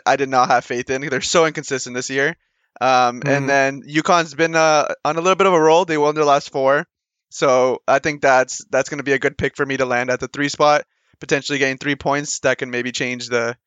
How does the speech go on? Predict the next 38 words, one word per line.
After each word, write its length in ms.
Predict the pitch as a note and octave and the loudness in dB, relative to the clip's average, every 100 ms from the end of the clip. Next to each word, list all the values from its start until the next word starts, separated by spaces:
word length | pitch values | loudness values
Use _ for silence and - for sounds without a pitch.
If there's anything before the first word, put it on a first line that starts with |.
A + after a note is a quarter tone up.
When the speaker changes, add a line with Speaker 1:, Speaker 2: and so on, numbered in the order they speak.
| _ | _
Speaker 1:
sway 280 | - F3 D#3+ | -4 2 4
the 260 | D3+ D3 C#3+ | 4 2 2
standings 480 | - C3+ C3 C3+ C3 | 0 0 0 -2 -4
for 120 | B2+ | -2
us 220 | A#2 B2+ | 0 -2
a 40 | A#2+ | -4
little 180 | A#2+ | -4
bit. 220 | A#2 A#2+ - _ _ _ - | 0 0 -2 _ _ _ -8
Um, 360 | - A#2+ A#2+ A#2 _ _ | -2 -2 -2 -10 _ _
the 140 | C#3+ | 0
recent 260 | E3 E3+ D#3+ | 2 2 2
news 140 | D#3 | 2
was 140 | D#3 C3 | 2 0
Gillespie, 520 | C#3+ C#3 - D3 D3 | 2 2 0 -2 0
one 120 | C3+ | 0
of 60 | C3 | -2
their 80 | C3 | 0
best 240 | C3 B2+ | 0 -2
players, 260 | D3+ B2 B2+ | -2 -2 -2
tore 160 | D3+ | -2
his 100 | C3 B2 | -2 -2
A 100 | A#2 | -6
C 180 | C3 C3 | -2 0
L, 240 | C3 C#3 _ _ - | 2 0 _ _ -10
and 220 | B2 C3+ | -4 -2
their 80 | C#3 | -2
third 240 | B2+ D3 C#3+ | 0 0 2
best 240 | C#3 - | 0 2
player 200 | D#3+ C3 | 0 0
just 160 | B2+ - | -2 -6
came 260 | D3 C3 | -6 -6
down 260 | A#2+ A#2+ B2+ | -2 0 2
with 140 | B2+ | -2
a 40 | B2 | -4
pretty 280 | - D#3+ C#3+ | -4 -2 -2
severe 400 | D3+ C3 C3+ A#2+ | -4 -2 0 0
ankle 300 | A#2+ A#2+ A#2 | 0 -2 -4
injury 440 | A#2+ B2 B2 A#2+ | -4 -4 -4 -6